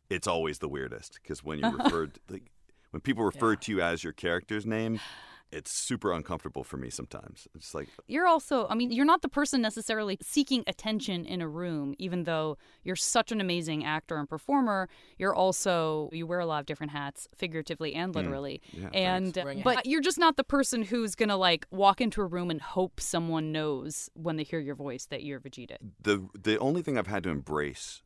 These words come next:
Speaker 1: about it is that, 'cause I'm never the type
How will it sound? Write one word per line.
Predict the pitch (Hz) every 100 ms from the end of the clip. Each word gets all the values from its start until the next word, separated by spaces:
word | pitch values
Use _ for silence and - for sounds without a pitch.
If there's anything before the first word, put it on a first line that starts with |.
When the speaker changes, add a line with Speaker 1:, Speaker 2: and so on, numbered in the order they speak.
| _
Speaker 1:
about | - 69 67
it | 64 - -
is | 90 76
that, | 90 - _ _ _ _
'cause | 92 -
I'm | 143 113
never | 92 95 85
the | 78
type | - 76 65